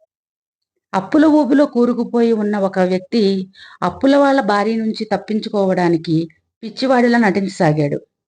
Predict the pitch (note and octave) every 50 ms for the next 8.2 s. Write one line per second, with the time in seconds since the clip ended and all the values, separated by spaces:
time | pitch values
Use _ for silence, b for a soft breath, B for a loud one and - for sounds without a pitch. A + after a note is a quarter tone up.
0 | _ _ _ _ _ _ _ _ _ _ _ - G3 G3+ G#3 A#3 B3+ A3 G#3 C#4+
1 | D#4 C#4+ C#4 B3 G#3+ - G#3+ G3+ F#3 G3 G3 F#3+ F#3 F#3 F#3+ F#3+ F3+ F#3+ F#3+ F3+
2 | F#3 G3+ G3+ A#3+ A#3 A3 G#3 G3 G3 G3 F3+ - _ _ - A3+ G#3+ A3+ A#3 A#3
3 | - A#3+ A3 G#3 - F#3 - F3+ E3+ D#3+ D#3 D3+ C#3+ - - _ _ _ _ _
4 | _ _ _ _ _ _ _ _ _ _ _ _ _ _ - A#3+ B3 C#4+ D4 -
5 | D#4 D#4 D#4+ D4 C#4+ C4+ C4 B3+ B3 B3 B3 B3+ B3 B3 B3 - G#3 G3+ G#3 G3+
6 | G#3 G3+ F#3+ G3 F#3 F#3 F#3 - G3+ F#3+ - - A3 G#3 G3 F#3+ G3 G3 B B
7 | B B B _ G#3 G#3 G3 A#3+ A#3+ A#3+ A#3+ A3+ G#3 G3 G3 F#3 E3 D#3 D#3+ D3
8 | D3+ - - -